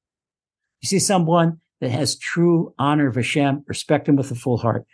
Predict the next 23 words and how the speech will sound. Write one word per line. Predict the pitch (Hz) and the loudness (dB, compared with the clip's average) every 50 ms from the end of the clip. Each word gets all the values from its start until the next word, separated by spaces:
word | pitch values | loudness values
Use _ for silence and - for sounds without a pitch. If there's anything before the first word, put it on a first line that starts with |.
| _ _ _ _ _ | _ _ _ _ _
Kamo | - 165 185 202 | 0 2 2 2
shamu | 190 - 180 160 175 180 | 2 2 2 2 2 2
chachamenu | 156 - 160 139 - 151 156 170 175 | 0 -2 -4 -4 -2 0 0 2 2
zichron | 151 135 147 143 - 156 151 135 123 104 | 2 0 0 -2 -2 0 0 0 0 0
vacha, | 131 156 156 - 185 | -2 -4 -4 -4 -2
like | 156 135 127 123 - | -2 -2 -2 0 -2
they | 131 120 | -4 -4
say, | - - 156 151 151 151 151 - _ _ _ - | -2 0 2 2 2 2 0 -6 _ _ _ -6
our | 127 | -4
sages | 120 - - 165 156 147 151 143 - | -4 0 0 0 0 0 -2 -2 0
say | 170 | 2
in | 151 | 2
the | 143 135 | 2 2
Gemara | 131 143 147 143 | 2 2 2 2
in | 123 | 0
Kiddushin, | - 135 117 - 208 247 - - 240 233 220 214 214 - _ _ _ _ | -2 -6 -4 0 0 0 2 2 0 0 0 0 -4 -8 _ _ _ _
"Devar | - 131 127 180 190 185 175 | -8 -2 0 2 2 4 4
masur | 165 147 - - 196 190 190 | 2 2 2 2 0 0 2
lalev | 165 156 151 151 170 180 190 190 175 156 | 2 2 2 2 2 2 2 2 0 0
ne'amar | 160 147 151 151 156 160 165 165 | -2 -2 0 0 0 0 0 0
bo | 165 165 147 | 0 0 0
v'yareita | 123 143 139 123 143 147 147 147 160 | 2 0 0 0 0 -2 -4 -4 -6
v'elokecha." | 131 131 127 120 113 120 - - 131 117 - - 120 107 - | -6 -4 -4 -4 -6 -6 -6 -4 -4 -4 -4 -4 -6 -6 -6